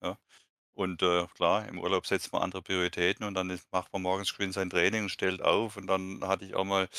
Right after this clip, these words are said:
äh, zwei Spiele dabei, wo Doppelbelastung war. Dann hast du am nächsten Tag das Problem: "Oh scheiße, jetzt kann der nicht spielen" und, und, und. Und solche Fehler passieren dir dann auch und, äh, das ist 'n Zeichen, dass man sich einfach,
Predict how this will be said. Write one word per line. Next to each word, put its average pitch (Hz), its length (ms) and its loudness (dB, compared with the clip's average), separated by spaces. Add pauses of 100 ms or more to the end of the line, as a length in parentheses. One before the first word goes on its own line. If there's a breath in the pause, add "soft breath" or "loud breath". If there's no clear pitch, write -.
(320 loud breath)
äh, 92 320 2
zwei 92 340 4
Spiele 95 320 2
dabei, 95 360 4
wo 98 100 0
Doppelbelastung 107 800 4
war. 104 280 4
Dann 98 120 0
hast 98 120 0
du 98 40 -4
am 98 40 -2
nächsten 101 280 -2
Tag 101 200 2
das - 60 -12
Problem: 98 380 0
"Oh 95 100 2
scheiße, 98 380 2
jetzt - 160 -2
kann 98 140 0
der 95 120 4
nicht 90 140 -2
spielen" 104 320 -4
und, 101 200 -6
und, 104 160 -4
und. 101 180 -4 (320 loud breath)
Und 95 140 -4
solche 95 300 6
Fehler 95 280 4
passieren 98 420 4
dir 98 80 -2
dann 101 180 0
auch 92 340 4
und, 85 320 -10
äh, - 220 -4 (480)
das 92 180 -2
ist 90 160 0
'n 95 60 -10
Zeichen, 92 420 2
dass - 220 -4
man 101 80 -10
sich 92 220 -4
einfach, 87 380 0